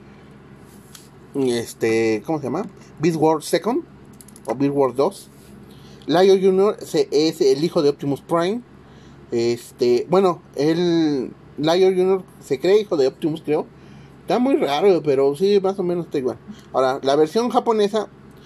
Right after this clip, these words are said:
toda esta parte ti-, eh, está plateada, por acá tiene más toques plateados. Esta es la versión, digo, es una versión norteamericana y es-, le faltan muchos,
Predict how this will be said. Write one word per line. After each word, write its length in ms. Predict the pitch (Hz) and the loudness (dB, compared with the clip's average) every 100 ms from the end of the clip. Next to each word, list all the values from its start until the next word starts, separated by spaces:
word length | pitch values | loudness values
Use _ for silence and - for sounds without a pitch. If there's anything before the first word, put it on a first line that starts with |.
| - - - | -20 -20 -2
toda 180 | 196 202 | 2 4
esta 240 | 202 190 - | 2 -2 0
parte 500 | 165 - 190 196 196 - - | -2 2 4 2 0 -16 -4
ti-, 80 | 156 | -2
eh, 320 | 123 139 135 | 2 4 4
está 680 | 139 - 151 147 143 127 123 - - - 135 | 0 -4 -2 -2 -2 -4 -6 -20 -20 -8 -2
plateada, 580 | 131 151 151 156 160 | -2 0 0 0 -2
por 140 | 139 123 | -2 -2
acá 220 | - 143 | -2 -4
tiene 260 | 147 143 135 | -4 -4 -4
más 340 | 117 127 - | -4 -6 -4
toques 280 | 147 143 127 | -6 -6 -8
plateados. 600 | 117 117 139 147 165 160 | -6 -6 0 0 0 -2
Esta 200 | 151 147 | -4 -2
es 60 | |
la 100 | 120 | -2
versión, 340 | 117 113 135 135 - - - - | -2 -4 -6 -10 -18 -20 -20 -4
digo, 260 | 131 131 131 | 0 2 2
es 100 | 135 | 0
una 120 | 143 | -2
versión 400 | 123 120 147 147 - | -2 -2 -2 -4 -6
norteamericana 760 | 123 117 123 120 120 139 151 170 | -6 -4 -2 -2 -2 -4 -2 -4
y 400 | 123 110 90 - - - | -4 -8 -10 -12 -16 -8
es-, 180 | 120 - - | -8 -8 -6
le 140 | 120 131 | -4 -2
faltan 260 | 139 143 | -2 -2
muchos, 300 | 139 143 131 | -4 -6 -10